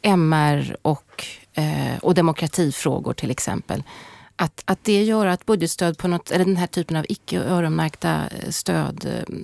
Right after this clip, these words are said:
som är bilaterala, att det på något sätt blir daterat, att det, det funkar inte när man har så höga krav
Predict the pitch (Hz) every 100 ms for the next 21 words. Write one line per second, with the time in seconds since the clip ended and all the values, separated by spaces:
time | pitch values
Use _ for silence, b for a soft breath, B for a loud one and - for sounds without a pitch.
0 | - B B B - 175 165 170 170 170
1 | 185 190 254 247 165 170 - 160 - 202
2 | - 185 - 165 170 139 - - 180 185
3 | - - 302 - - - 185 - 202 -
4 | - 208 - 247 151 - 233 294 - 175
5 | 185 175 170 170 - 156 156 160 143 -
6 | 208 269